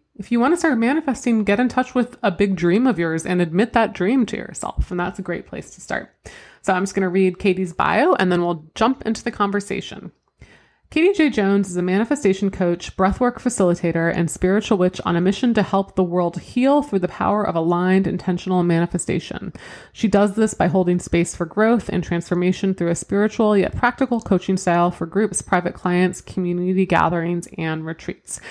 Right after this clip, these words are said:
So enjoy my conversation with Katie Jones. Okay, so Katie, I'm starting off Magic Month by asking all of my guests, how do you define magic?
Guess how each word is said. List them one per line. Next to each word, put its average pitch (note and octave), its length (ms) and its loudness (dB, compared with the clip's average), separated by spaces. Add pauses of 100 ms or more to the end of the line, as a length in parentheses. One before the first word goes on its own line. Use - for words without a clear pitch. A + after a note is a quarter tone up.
(160)
So - 160 0
enjoy F#3+ 400 4
my C4 100 4
conversation G3 840 2
with F3 180 -2
Katie F3 320 0
Jones. - 600 -6 (340)
Okay, A3 440 0
so G3+ 240 0
Katie, G#3+ 440 2
I'm G3 220 0
starting A#3+ 380 0
off F#3+ 480 -2
Magic G3 440 -4
Month F3+ 340 -4
by F3+ 100 0
asking F#3 400 -2
all F#3 200 -2
of F3+ 120 -4
my F3+ 100 -2
guests, F3 540 -6 (160)
how C4+ 160 2
do D4+ 80 2
you A3+ 400 2
define F3+ 720 -2
magic? - 360 -10